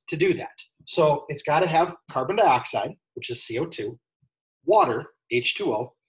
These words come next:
and then some sort of sunlight or sun energy or, or light energy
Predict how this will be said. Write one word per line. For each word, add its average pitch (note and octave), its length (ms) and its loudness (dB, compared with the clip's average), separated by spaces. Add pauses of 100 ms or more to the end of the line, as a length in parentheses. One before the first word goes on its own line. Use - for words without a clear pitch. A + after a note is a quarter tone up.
(260)
and F3 100 0
then F#3 220 2
some B3+ 240 0
sort A#3+ 260 4
of - 100 2
sunlight E3+ 680 0
or C#3 100 -4
sun E3 440 -2
energy D3 420 -2
or, A2+ 100 -2
or B2+ 160 -4
light F3 420 0
energy C#3 580 -6